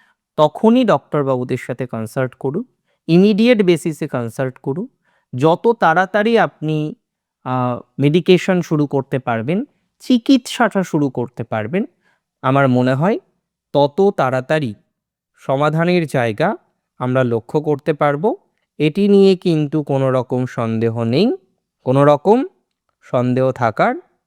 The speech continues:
কথা নয়। তাহলে রিল্যাক্সে থাকা যেতেই পারে, কিছু কিছু বিষয় আমরা রিল্যাক্সে থাকতে পারি, এটা নিয়ে কিন্তু কোনো রকম সমস্যা হবে না, কোনো রকম সমস্যা হওয়ার কিন্তু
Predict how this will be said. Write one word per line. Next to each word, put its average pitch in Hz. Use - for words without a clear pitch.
কথা 113
নয়। -
তাহলে 170
রিল্যাক্সে 208
থাকা 240
যেতেই 277
পারে, 113
কিছু 147
কিছু 185
বিষয় 190
আমরা 156
রিল্যাক্সে 143
থাকতে 151
পারি, 208
এটা 175
নিয়ে 196
কিন্তু 175
কোনো 143
রকম 139
সমস্যা 120
হবে 120
না, 208
কোনো 131
রকম 127
সমস্যা 165
হওয়ার 143
কিন্তু 131